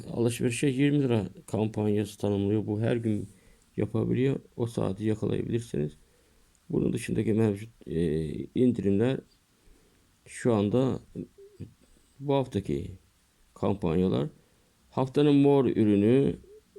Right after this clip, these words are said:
pazartesi günü değişecek bu. Bu haftanın mor ürünü neydi?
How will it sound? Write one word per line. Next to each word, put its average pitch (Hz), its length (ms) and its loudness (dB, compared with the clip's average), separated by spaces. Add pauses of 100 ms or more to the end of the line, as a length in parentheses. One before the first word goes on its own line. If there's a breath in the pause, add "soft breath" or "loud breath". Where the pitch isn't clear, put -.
pazartesi 98 640 -2
günü 80 180 0
değişecek 87 640 0
bu. 131 340 2
Bu 90 80 0
haftanın 104 340 0
mor 107 260 2
ürünü 90 420 0
neydi? 104 560 2